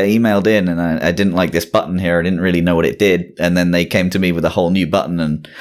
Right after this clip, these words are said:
"Oh, look, here's a beta with it in." Like, that's our fuel, right? When that happens, that, that customer interaction is that close. You know, people always find it really weird when, 'cause we have a podcast as well.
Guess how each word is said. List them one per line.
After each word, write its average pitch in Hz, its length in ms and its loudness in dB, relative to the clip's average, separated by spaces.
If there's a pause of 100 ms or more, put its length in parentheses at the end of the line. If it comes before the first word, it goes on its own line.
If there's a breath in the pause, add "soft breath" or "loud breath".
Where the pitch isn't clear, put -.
(220 loud breath)
"Oh, 101 120 4
look, 110 260 2
here's 90 200 -4
a 87 40 -4 (120)
beta 98 220 0
with 80 140 0
it - 100 0
in." 73 340 0
Like, 71 340 -8 (360 loud breath)
that's 113 220 2
our 92 140 2
fuel, 78 480 -2 (260)
right? 80 220 0
When 101 200 2
that 95 180 0
happens, 87 360 -2
that, 98 220 0
that 104 200 0
customer 104 440 0
interaction 98 480 0
is 85 180 -4
that 92 340 0
close. - 480 -4 (600 loud breath)
You 104 100 0
know, 76 100 2
people 107 280 2
always 104 340 4
find 98 280 0
it 87 140 -2
really 90 220 0
weird 87 360 0
when, 78 420 -2
'cause 92 200 -4
we 113 100 4
have 90 100 2
a 85 60 -2
podcast 92 460 -2
as 90 100 -4
well. 82 300 -2